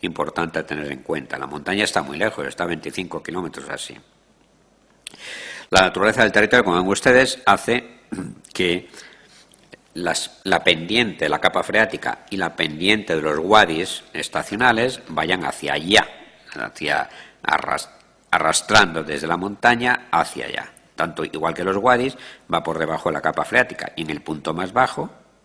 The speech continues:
es donde están, eh, la capa freática está más, más cerca.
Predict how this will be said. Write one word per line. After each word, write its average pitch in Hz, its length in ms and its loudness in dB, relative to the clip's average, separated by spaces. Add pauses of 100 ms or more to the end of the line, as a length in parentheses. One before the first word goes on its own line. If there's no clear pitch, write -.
(180)
es 85 160 -6
donde 82 200 -8
están, 85 360 -4 (400)
eh, 78 460 -2
la 73 240 -4
capa 82 260 -4
freática 80 380 -4
está 73 500 -6
más, 71 440 -6
más 82 200 -4
cerca. - 400 -12